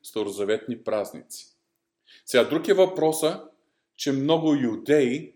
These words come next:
които са повярвали в Исус Христос, продължават да си, да си пазят съботата или другите празници. Няма нищо лошо в това.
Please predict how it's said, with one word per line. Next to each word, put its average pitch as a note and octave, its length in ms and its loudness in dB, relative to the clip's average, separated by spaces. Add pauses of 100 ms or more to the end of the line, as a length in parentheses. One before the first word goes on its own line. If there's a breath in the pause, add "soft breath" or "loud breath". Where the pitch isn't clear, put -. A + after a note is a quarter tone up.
(240)
които C3+ 340 -2
са - 220 -8
повярвали D3+ 480 -2
в - 20 -8
Исус B2+ 200 -8
Христос, F3+ 340 -6 (340 loud breath)
продължават D3+ 400 4
да B2 60 -2
си, G2+ 200 -2 (220)
да G2 140 -10
си - 200 -12
пазят E2 340 -2
съботата G2 680 -8
или C3 160 -8
другите A#2+ 280 -8 (320)
празници. - 440 -6 (600 soft breath)
Няма G2+ 280 -4
нищо C#3+ 240 -6
лошо F3+ 260 -2
в - 60 -14
това. - 180 -8